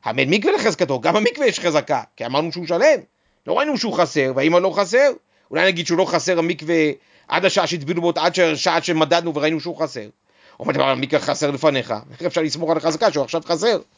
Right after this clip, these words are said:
אומרת, "אבל אחא נמי, הרי בוגר לפניך", אומרת, "אבל גם פה, הרי בוגר לפניך." אלא אומרת, "מה, השתא הוא דבגרא", אפשר להגיד שייתכן שרק עכשיו בגרא, אומרת, "אבל גם עכשיו אפשר להגיד שייתכן שהמקווה עכשיו חסר."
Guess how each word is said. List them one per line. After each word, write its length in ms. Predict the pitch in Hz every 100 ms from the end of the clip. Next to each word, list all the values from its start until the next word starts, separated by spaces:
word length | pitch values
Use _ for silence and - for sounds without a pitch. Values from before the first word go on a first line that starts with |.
| _ - - -
אומרת, 160 | 139
"אבל 80 | 156
אחא 200 | 165 170
נמי, 260 | 180 185 175
הרי 200 | 156 156
בוגר 300 | 151 147 175
לפניך", 420 | 165 160 139 131
אומרת, 260 | 139 170 147
"אבל 120 | 156
גם 220 | 165 170
פה, 220 | 233 247
הרי 180 | 151 147
בוגר 300 | 135 147 165
לפניך." 480 | 170 165 190 247 151 - _ _ _ _ _ -
אלא 160 | 180 208
אומרת, 200 | 220 214
"מה, 180 | 208 208
השתא 180 | -
הוא 100 | 208
דבגרא", 380 | 202 190 185 220
אפשר 140 | 196 170
להגיד 220 | 175 180
שייתכן 480 | 175 170 165 185 185
שרק 240 | 202 202
עכשיו 200 | 202 285 294
בגרא, 160 | 220
אומרת, 180 | 214 240
"אבל 120 | 269
גם 140 | 269 285
עכשיו 200 | 294 370
אפשר 120 | 403
להגיד 180 | 339 320
שייתכן 420 | 320 185 185 226
שהמקווה 400 | 233 254 269 269
עכשיו 220 | - 262 254
חסר." 320 | 254 226